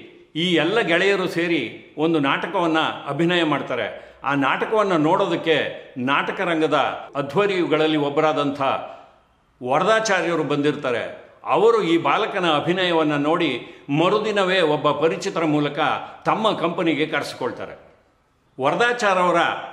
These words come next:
ರತ್ನಾವಳಿ ನಾಟಕ ಕಂಪನಿಯಲ್ಲಿ ಅದಾಗಲೇ ಹನ್ನೆರಡು ಜನ ಬಾಲ ಕಲಾವಿದರು ಇರ್ತಾರೆ. ಅಲ್ಲಿ ನಮ್ಮ ಢಿಕ್ಕಿ ಮಾಧವರಾಯರು ಹದಿಮೂರನೆಯ ಕಲಾವಿದರಾಗಿ ಸೇರ್ಕೊಳ್ತಾರೆ. ಇದಾದ ಮೇಲೆ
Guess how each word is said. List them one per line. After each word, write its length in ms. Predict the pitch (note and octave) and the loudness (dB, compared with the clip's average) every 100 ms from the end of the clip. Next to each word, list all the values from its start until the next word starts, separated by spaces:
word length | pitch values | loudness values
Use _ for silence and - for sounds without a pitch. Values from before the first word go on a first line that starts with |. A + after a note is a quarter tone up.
| - - - | -18 -14 -2
ರತ್ನಾವಳಿ 640 | D3 E3 E3 A3 G#3 F#3 | 0 0 2 2 2 0
ನಾಟಕ 320 | E3+ D3+ D3+ | 0 0 -2
ಕಂಪನಿಯಲ್ಲಿ 920 | D#3 D#3+ C#3+ C#3+ C#3 C#3 D#3+ A2+ - - - | -6 -4 -2 0 0 0 -2 -4 -10 -20 -6
ಅದಾಗಲೇ 440 | C3 C#3+ F#3 G#3 | 0 2 2 2
ಹನ್ನೆರಡು 480 | F3 C#3+ E3 G#3+ G3+ | 0 0 0 0 0
ಜನ 220 | E3 E3+ | 0 -2
ಬಾಲ 280 | D#3 C#3 E3 | 0 0 0
ಕಲಾವಿದರು 520 | E3 D#3+ D#3 D3+ C#3+ | 0 0 2 0 -2
ಇರ್ತಾರೆ. 720 | C#3 C3 D3+ B2+ F#2 - - - - | -4 -4 -2 -2 -4 -8 -18 -14 -6
ಅಲ್ಲಿ 680 | C3 G3+ F#3+ B2+ B2 - B2 | -4 -2 -2 -2 -6 -14 -8
ನಮ್ಮ 200 | C3 C3 | -4 -2
ಢಿಕ್ಕಿ 300 | C#3 D3 F3+ | -4 -4 -2
ಮಾಧವರಾಯರು 960 | D#3 C#3 C3+ B2+ B2+ C#3 G#2 - - - | 0 0 -2 -2 -4 -4 -6 -12 -20 -8
ಹದಿಮೂರನೆಯ 760 | C#3 C#3 G#3 G#3+ G3+ E3+ D#3 | -4 -2 0 0 0 0 0
ಕಲಾವಿದರಾಗಿ 1040 | C3+ B2+ C#3+ C#3 C3 A#2+ B2 C#3+ G#2 - - | -2 -2 0 0 -2 -2 -4 -6 -10 -12 -12
ಸೇರ್ಕೊಳ್ತಾರೆ. 680 | - B2+ G2+ F#2 E2 D#2+ - _ _ _ _ - | -6 -6 -6 -12 -14 -20 -20 _ _ _ _ -4
ಇದಾದ 380 | C#3+ D#3+ G#3+ A3 | 0 2 2 2
ಮೇಲೆ 260 | G3+ G3+ | 2 2